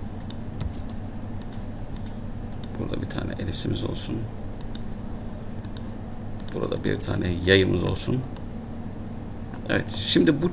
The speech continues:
çizimi silmeden bunun üzerine yeni bir çizim alanını oluşturalım. Wipeout komutunun simgesi burada yer almamakta.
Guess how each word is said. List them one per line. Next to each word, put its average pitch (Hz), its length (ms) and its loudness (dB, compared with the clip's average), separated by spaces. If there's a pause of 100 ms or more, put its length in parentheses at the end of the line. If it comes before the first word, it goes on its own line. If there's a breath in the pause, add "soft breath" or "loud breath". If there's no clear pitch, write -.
çizimi 110 440 10
silmeden 151 640 12 (100)
bunun 160 200 10
üzerine 113 360 12
yeni 151 280 12
bir 143 140 10 (100)
çizim 135 320 8
alanını 101 300 10
oluşturalım. 104 600 6 (1160 loud breath)
Wipeout 143 520 12
komutunun 107 400 10
simgesi 107 500 10
burada 98 200 10
yer 92 200 12
almamakta. 120 580 10